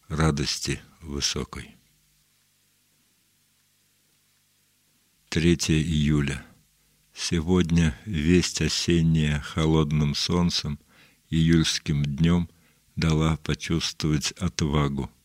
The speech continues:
колючего засохшего растения, просящегося на бумагу.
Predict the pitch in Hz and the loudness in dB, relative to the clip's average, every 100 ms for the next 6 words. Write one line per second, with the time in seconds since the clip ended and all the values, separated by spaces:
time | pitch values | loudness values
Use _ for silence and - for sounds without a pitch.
0 | _ - 82 82 78 - 80 78 71 73 | _ -4 2 2 2 0 0 0 0 0
1 | - 82 73 - - 73 73 71 - - | 0 -2 -4 -6 -4 -2 -2 -2 -4 -2
2 | 90 82 78 76 - _ _ _ - 78 | 2 2 0 -2 -8 _ _ _ -6 -4
3 | 69 - 82 - - 69 69 - 71 71 | -2 0 0 0 -6 -4 -4 -4 -2 -2
4 | 69 71 71 71 - - | -2 -2 -2 -4 -6 -14